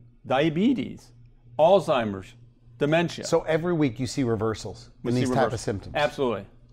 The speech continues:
Speaker 2: that
Speaker 1: Absolutely.
Speaker 2: right?
Speaker 1: We see amazing, and I, and I don't wanna say it's a panacea, but I think from the medical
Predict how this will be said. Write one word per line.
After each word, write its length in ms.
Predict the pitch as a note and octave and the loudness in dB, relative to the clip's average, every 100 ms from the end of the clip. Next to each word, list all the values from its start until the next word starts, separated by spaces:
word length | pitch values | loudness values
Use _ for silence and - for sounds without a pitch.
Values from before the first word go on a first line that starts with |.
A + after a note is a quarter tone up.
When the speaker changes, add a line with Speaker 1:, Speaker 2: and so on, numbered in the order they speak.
| - - _ - - - | -20 -20 _ -20 -20 -2
Speaker 2:
that 160 | C3+ | -2
Speaker 1:
Absolutely. 260 | C#3 D3 C3+ | 0 0 2
Speaker 2:
right? 60 | B2+ | 2
Speaker 1:
We 100 | C3 | -2
see 300 | - C#3 B2+ | -2 0 0
amazing, 840 | B2+ A#2+ C3 D#3+ F3+ D3+ D#3 D3 - - | 0 0 2 2 2 0 -2 -2 -8 -4
and 140 | D#3 E3+ | -2 0
I, 80 | F3+ - D#3+ - - | -2 -4 -6 -10 0
and 120 | F#3+ | 2
I 60 | B3+ | 4
don't 100 | A#3+ | 4
wanna 140 | E3+ | 4
say 160 | - D#3 | 2 0
it's 160 | B2+ | 0
a 40 | A#2+ | -2
panacea, 640 | D3+ B2+ A#2 D3 D#3 G3 - _ _ - _ - - - | 0 -2 -2 -2 -2 -4 -8 _ _ -20 _ -20 -20 -2
but 400 | A#3 A3 B2 - _ | 2 2 0 -4 _
I 80 | D3 | -8
think 340 | C3 G3 G3 - | 0 0 0 -6
from 140 | D#3+ | -2
the 80 | C#3+ | 0
medical 380 | C#3+ G3 - | 2 0 0